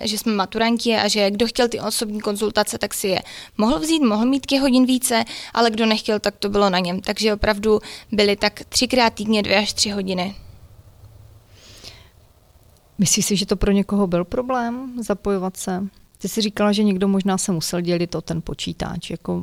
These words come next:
Speaker 2: byly třeba nějaké jiné problémy?
Speaker 1: Já osobně ze začátku, když to přišlo, tak jsem si říkala, „Jo, to je super, budeme všichni online, bude to paráda.“ <clears throat> Pardon. Ale s postupem času a jak toho vlastně přibývalo, tak, eh,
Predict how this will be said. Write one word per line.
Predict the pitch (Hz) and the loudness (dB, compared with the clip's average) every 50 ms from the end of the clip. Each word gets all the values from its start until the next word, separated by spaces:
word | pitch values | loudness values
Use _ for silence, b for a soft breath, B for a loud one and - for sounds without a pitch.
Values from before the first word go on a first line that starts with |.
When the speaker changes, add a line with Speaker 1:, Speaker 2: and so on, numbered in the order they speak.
| 170 165 | -6 -6
Speaker 2:
byly | 165 165 170 180 180 | -4 -2 -2 -2 -2
třeba | - - 185 175 175 | 0 -2 -2 0 0
nějaké | 175 175 165 170 - - | -2 -2 -2 -4 -4 -4
jiné | 165 156 165 214 | -4 -4 -4 -4
problémy? | 220 - 254 240 247 240 240 240 233 226 226 233 226 _ - b b b b b b b b b b b _ _ _ _ _ _ _ _ _ _ _ _ _ _ _ _ _ _ _ - 339 | -4 -4 -4 -4 -4 -4 -4 -4 -4 -4 -4 -6 -8 _ -20 b b b b b b b b b b b _ _ _ _ _ _ _ _ _ _ _ _ _ _ _ _ _ _ _ -10 -4
Speaker 1:
Já | 233 233 240 233 240 | 0 2 2 4 4
osobně | 254 - - 311 277 311 320 330 320 294 | 2 0 0 -2 -2 -2 0 2 2 2
ze | 233 226 | 2 2
začátku, | 233 262 254 - 269 277 269 - - 294 | 0 2 2 2 2 2 0 -2 -6 -8
když | 262 254 269 - - | -6 -4 -2 -2 -2
to | - | -2
přišlo, | 262 - - 269 - - 277 269 | -2 -2 0 0 2 0 0 0
tak | - 240 - | -2 -2 -2
jsem | - 254 | -2 -2
si | 233 | 0
říkala, | 254 233 - 233 220 202 | 0 -2 -2 -2 -2 -2
„Jo, | 202 202 196 - | -2 -4 -4 -4
to | - 220 | -4 -4
je | 214 208 | -2 0
super, | - - - - 269 233 - 226 240 214 | 0 0 -2 -4 -2 0 2 2 2 2
budeme | 214 226 214 214 214 | 0 -2 0 -2 -2
všichni | 202 - - 220 - - 240 - | -2 -2 -4 -4 -4 -4 -4 -2
online, | - - 247 247 247 233 226 226 220 | 0 0 0 2 2 2 0 0 0
bude | 220 220 220 | 0 -2 -2
to | - 226 | -2 -4
paráda.“ | 220 - 233 233 233 226 233 240 247 B B B B B B B _ | -2 -2 0 0 0 0 0 -2 -4 B B B B B B B _
<clears throat> | _ - 320 330 330 349 294 220 - | _ 0 2 4 4 4 2 2 0
Pardon. | - 233 214 220 214 - B B B B B B B B B _ _ - | -2 -2 -2 -2 -2 -4 B B B B B B B B B _ _ -2
Ale | 233 214 214 226 233 240 240 240 240 240 233 240 240 B B B B B B B B | 0 2 2 2 2 2 2 4 4 4 2 2 0 B B B B B B B B
s | - - | -6 -2
postupem | - 247 240 - - 262 - 277 269 262 | 0 0 0 0 2 4 6 6 6 6
času | - 254 240 233 - - 269 - - | 4 4 2 2 2 2 2 2 4
a | |
jak | 247 240 233 | 2 2 2
toho | - 254 254 247 | 2 2 2 4
vlastně | 247 233 - 262 247 | 2 2 2 2 2
přibývalo, | 233 - - 226 208 220 220 226 233 233 240 247 247 | 2 2 0 0 0 0 2 2 2 2 2 0 -2
tak, | - - - 214 214 - - - - | -4 -4 -6 -6 -6 -6 -8 -6 -4
eh, | 240 226 226 226 220 220 226 | -2 -2 0 0 0 -2 -2